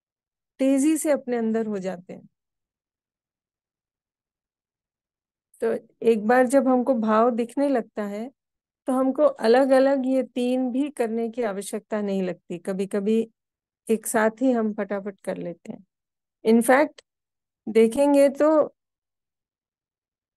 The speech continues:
अक्सर हमें सबसे पहले ये दिखता है कि हम आराम में हैं या परेशान हैं। और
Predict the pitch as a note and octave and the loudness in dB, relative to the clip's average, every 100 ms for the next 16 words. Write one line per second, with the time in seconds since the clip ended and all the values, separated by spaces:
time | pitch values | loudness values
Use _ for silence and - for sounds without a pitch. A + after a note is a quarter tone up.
0 | - A3+ A3+ - D4+ D4+ B3+ B3 C#4 C#4 | -6 -4 -4 2 2 4 0 2 0 0
1 | A#3+ - - C4+ B3+ C4+ C#4+ C4 B3 A3+ | -4 -6 -8 -2 -2 0 -2 -2 -4 -8
2 | - B3 C4 C#4 C#4+ B3 B3 - G#3+ G#3 | -6 -4 -4 -4 -6 -6 -8 -8 -6 -4
3 | A#3 B3 C4 C4+ C#4+ C#4 G#3 G3 F3 F3 | -4 -4 -4 -4 -6 -8 -10 -10 -12 -14
4 | E3 F3 _ _ _ _ _ _ _ _ | -14 -18 _ _ _ _ _ _ _ _
5 | _ _ _ _ _ _ _ _ _ _ | _ _ _ _ _ _ _ _ _ _
6 | _ _ _ _ _ _ _ _ _ _ | _ _ _ _ _ _ _ _ _ _
7 | _ _ _ _ _ _ _ _ A3 A3 | _ _ _ _ _ _ _ _ 2 2
8 | A#3+ B3+ | 0 -6